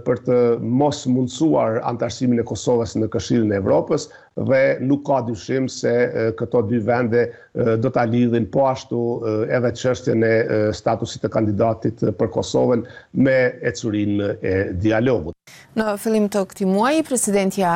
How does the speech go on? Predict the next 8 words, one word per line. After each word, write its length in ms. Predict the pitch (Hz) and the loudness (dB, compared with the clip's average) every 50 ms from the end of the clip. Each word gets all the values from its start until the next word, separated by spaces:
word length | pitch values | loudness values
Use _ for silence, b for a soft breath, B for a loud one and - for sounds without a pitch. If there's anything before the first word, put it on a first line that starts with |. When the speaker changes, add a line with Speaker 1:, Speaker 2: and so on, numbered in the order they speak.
| - - - | 0 0 0
Speaker 2:
e 200 | 190 185 180 175 | 2 2 2 2
Komisionit 600 | - 240 254 269 247 - - 214 175 170 170 - | 0 0 2 2 2 2 2 0 0 0 -2 -2
Evropian 460 | 180 170 175 175 170 - 196 170 175 185 | -2 -2 -2 -2 0 0 0 2 2 2
Ursula 460 | 190 196 - - - 208 185 180 170 - | 2 2 0 0 0 2 2 2 2 0
von 200 | - 175 175 175 | 0 0 0 2
der 120 | 180 170 | 2 2
Leyen 400 | 180 180 180 190 220 247 269 277 262 | 2 2 2 2 2 2 0 0 0
ka 180 | - 214 196 | 2 2 2